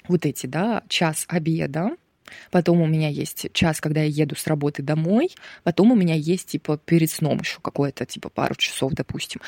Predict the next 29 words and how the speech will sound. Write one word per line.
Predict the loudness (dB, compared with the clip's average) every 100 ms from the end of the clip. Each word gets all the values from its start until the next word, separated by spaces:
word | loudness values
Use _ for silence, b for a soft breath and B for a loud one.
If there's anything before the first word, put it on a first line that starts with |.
| B -6
Но | 0
при | 0
этом | 4 4
я | 6
понимаю, | 4 4 2
что | 0 -2
у |
меня | 2 4
есть | 2 0 -4 0
жизнь, | 2 2 0 -6 -10
да, | -2 0 0 -4
э, | -6 -6 -2
когда | -2 0
я | 0 0
хочу | -4 -6 -6
встретиться | -4 0 0 -2 -8
с | -6
друзьями, | -4 0 0 -2 -8 -14 B B B B
когда | 0 4 4
я | 4 2
хочу | 0 -2 -2 -2
просто | 4 4 4 -2 -4 -8 _ -4
а, | -2
отдохнуть, | 0 0 2 2 2 -2 -2 -8 -16 _
посмотреть | -6 -4 0 0 -2
кино. | 2 2 2 -2 -8 B B B
Ну, | 2
то | 4
есть | 4